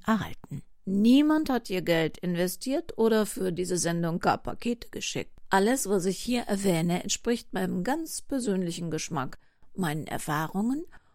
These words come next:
und kommt aus Gesprächen, die hier im Team oder auf den Facebook-Seiten meines Privataccounts stattgefunden haben. So, zum Thema.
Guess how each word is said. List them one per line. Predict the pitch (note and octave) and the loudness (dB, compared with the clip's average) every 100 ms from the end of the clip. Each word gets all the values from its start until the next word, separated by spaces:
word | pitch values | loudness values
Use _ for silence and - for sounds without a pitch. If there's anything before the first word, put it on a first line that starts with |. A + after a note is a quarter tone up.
| - - | -12 -2
und | B3+ A#3+ A#3 | 2 2 -2
kommt | - D#4+ - - | -2 -2 -2 -2
aus | A#3+ - | -2 -2
Gesprächen, | F#3 - - F#3+ G3 A3 - B3 B3 G#3+ | -4 -6 -6 -2 0 0 -2 -4 -2 -2
die | G#3+ G#3+ G3+ | -2 -2 0
hier | G#3+ G#3+ - | 2 2 0
im | F#3+ - | -6 -8
Team | - C4 D4 C4+ - | -6 -4 -4 -4 -2
oder | F#3 D#3 A2+ | -2 -2 -4
auf | A2+ - | -6 -8
den | - - G#3 | -8 -8 -8
Facebook-Seiten | - G3+ A3 - G3 - F3 D#3+ - E3+ D#3 | -6 -4 -4 -4 -4 -2 -2 -2 -4 -6 -4
meines | C3+ A2+ - | -4 -6 -10
Privataccounts | - F3 D#3 E3+ - - G3 A3+ E3+ - - - - | -8 -4 0 -2 -4 -8 -6 -2 -2 -2 -6 -18 -18
stattgefunden | - - - - - - - G#2 G#2 F3 D3+ D3+ | -16 -10 -10 -10 -10 -10 -10 -10 -12 -10 -8 -8
haben. | - - - - - - - - - - - - - - - - - | -8 -10 -14 -18 -20 -20 -20 -20 -20 -20 -20 -20 -20 -20 -20 -20 -14
So, | - - - - - | -6 -6 -6 -20 -18
zum | - F3 F#3 - | -8 -2 0 2
Thema. | - - - | 0 0 -4